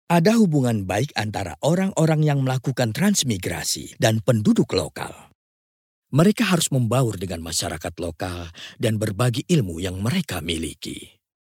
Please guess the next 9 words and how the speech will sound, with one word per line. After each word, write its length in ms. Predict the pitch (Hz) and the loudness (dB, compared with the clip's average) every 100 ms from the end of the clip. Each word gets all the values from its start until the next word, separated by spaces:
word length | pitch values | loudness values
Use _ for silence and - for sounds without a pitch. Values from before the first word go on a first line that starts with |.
| _ _ _ - | _ _ _ 0
Hal 160 | 196 202 | 2 4
ini 240 | 208 214 254 | 6 6 4
akan 380 | 170 147 127 113 | 0 -2 -2 -2
mempererat 480 | - - 135 87 - | -4 -2 -2 -2 -6
hubungan 400 | 95 95 90 92 | -4 -4 -4 -6
persaudaraan 880 | 101 - 151 139 135 - - - - _ _ - | -2 -2 0 0 -2 -4 -10 -12 -16 _ _ -8
antara 560 | 104 92 95 92 90 | -6 -4 -4 -4 -4
para 320 | 85 92 87 | -6 -6 -6
transmigran 800 | - 139 151 156 151 151 151 156 | -2 -2 0 0 0 2 2 0